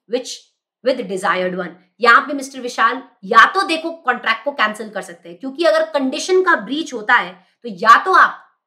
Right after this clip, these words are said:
मतलब जो buyer है वो contract को cancel कर सकता है। इस case में अगर मिस्टर विशाल replace करवाना चाहते हैं मशीन को तो replace भी कर सकते हैं, और अगर वो refund claim करना चाहते हैं तो वो refund भी claim कर सकते हैं। किससे?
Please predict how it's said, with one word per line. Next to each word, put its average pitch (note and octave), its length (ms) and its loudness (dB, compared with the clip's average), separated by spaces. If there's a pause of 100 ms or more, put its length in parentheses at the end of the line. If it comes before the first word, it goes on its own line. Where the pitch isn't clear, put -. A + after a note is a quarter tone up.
(500)
मतलब G#3 260 -8
जो A3 120 -10
buyer C#4 340 6
है A#3+ 140 -2
वो G3+ 120 -10
contract A#3+ 480 2
को B3 80 -6
cancel A3 360 -4
कर B3+ 120 -6
सकता B3+ 280 -6
है। D4+ 140 -4 (340)
इस - 200 -4
case D#4+ 360 -4
में D#4+ 140 -8 (580)
अगर C4 220 4
मिस्टर C#4 260 -4
विशाल C4+ 420 2 (340)
replace D4+ 520 -2
करवाना F4 360 4
चाहते D4+ 260 2
हैं D#4 80 -4
मशीन C#4+ 280 -8
को D4 100 -8
तो A#3 100 -10
replace G#3+ 380 -8
भी C4 100 -10
कर C4 120 -6
सकते B3+ 260 -12
हैं, C#4+ 180 -12 (220)
और B3 80 -2
अगर C#4+ 240 6
वो D4+ 100 -4
refund C#4 600 0
claim D4+ 280 -4
करना B3 260 0
चाहते A3 320 -4
हैं C#4 120 -6
तो C4+ 80 -8
वो C#4 220 -2 (220)
refund D4 420 -2
भी B3+ 200 -6
claim G#3+ 300 -10
कर F#3+ 120 -10
सकते F#3 300 -16
हैं। G3+ 160 -14
किससे? A3+ 720 -6